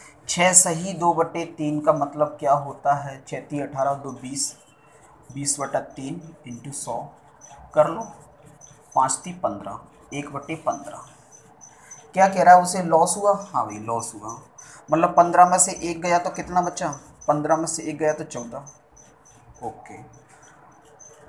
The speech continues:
अब क्या कह रहा है वो, अब कह रहा है भाई क्या हुआ मुझे, मुझे क्या हुआ, तो सी रेडियो, रेडियो का विक्रय मूल्य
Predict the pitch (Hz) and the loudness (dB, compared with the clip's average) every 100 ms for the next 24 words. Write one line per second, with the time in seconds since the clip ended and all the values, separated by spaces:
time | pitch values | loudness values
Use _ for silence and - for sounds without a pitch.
0 | - - - - 208 - 240 240 233 233 | -20 -20 -2 8 8 10 6 8 8 10
1 | 226 233 233 240 - - _ _ - - | 10 8 4 2 -6 -18 _ _ -20 -20
2 | _ - _ _ - - _ - - 214 | _ -20 _ _ -20 -20 _ -20 4 6
3 | 226 226 226 240 220 226 226 - - - | 6 6 8 10 8 6 -2 -10 -18 -20
4 | - - 226 240 220 233 226 208 190 127 | -20 2 8 10 10 6 6 0 -4 -8
5 | - - - - - - - 170 170 202 | -12 -20 -20 -20 -20 -20 -16 -10 -6 -6
6 | 214 220 214 180 180 190 - - - - | -2 4 4 4 4 6 6 0 -16 -20
7 | - - - - 180 - - 190 185 180 | -20 -20 -20 -12 -2 -2 -2 -4 -6 -4
8 | 185 190 196 196 - - 156 165 165 180 | -4 -4 -6 -10 -10 -6 0 2 2 2
9 | 214 220 220 202 175 180 208 214 196 202 | 4 8 8 8 4 -2 2 2 2 -2
10 | 196 202 | -2 -4